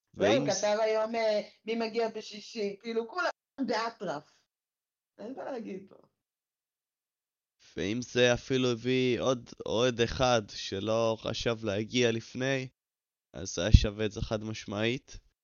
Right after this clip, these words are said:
Speaker 1: צ'קורי וויליאמס במשחק נגד טנריפה בעשרים ושלוש דקות, היה עם שמונה נקודות, ועם מדד הפלוס מינוס הכי גבוה בקבוצה, מדד, אה,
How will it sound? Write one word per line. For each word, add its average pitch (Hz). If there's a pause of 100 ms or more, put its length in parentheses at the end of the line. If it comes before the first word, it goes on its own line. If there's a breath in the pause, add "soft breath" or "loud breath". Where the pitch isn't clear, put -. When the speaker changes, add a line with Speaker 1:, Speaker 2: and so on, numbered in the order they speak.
(440)
Speaker 1:
צ'קורי 131
וויליאמס 143
במשחק 113
נגד 120
טנריפה 117
בעשרים 110
ושלוש 113
דקות, 120 (440 soft breath)
היה 107
עם 117
שמונה 120
נקודות, 117 (500 soft breath)
ועם 95
מדד 104
הפלוס 117
מינוס 120
הכי 113
גבוה 113
בקבוצה, 113
מדד, 110
אה, 104